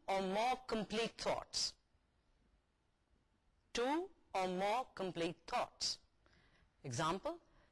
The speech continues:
"Saima wants biryani for dinner,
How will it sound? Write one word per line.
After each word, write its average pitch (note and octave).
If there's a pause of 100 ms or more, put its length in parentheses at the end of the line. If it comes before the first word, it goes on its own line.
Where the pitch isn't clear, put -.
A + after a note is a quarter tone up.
"Saima C#4+
wants G3
biryani E3
for -
dinner, D#3+